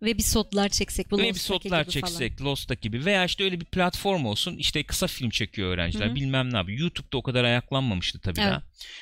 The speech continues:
Speaker 2: Orada efendim sinema, online sinema olsun. İsteyen istediği filmi orada gösterecek. Kitleleri de ulaştıracak falan diye.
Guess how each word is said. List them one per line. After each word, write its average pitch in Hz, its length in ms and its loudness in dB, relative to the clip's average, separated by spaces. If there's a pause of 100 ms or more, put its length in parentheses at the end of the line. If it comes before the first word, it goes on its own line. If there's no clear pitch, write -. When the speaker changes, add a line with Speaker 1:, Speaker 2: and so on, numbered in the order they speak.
(220)
Speaker 2:
Orada 202 440 4
efendim 180 440 0
sinema, 208 460 2
online 196 520 2
sinema 175 340 0
olsun. 104 360 -2
İsteyen 151 460 0
istediği 151 280 -2
filmi 120 280 -2
orada 143 160 -2
gösterecek. 147 680 -2
Kitleleri 139 460 0
de 202 60 -2
ulaştıracak 139 640 0
falan 110 300 0
diye. 85 100 -2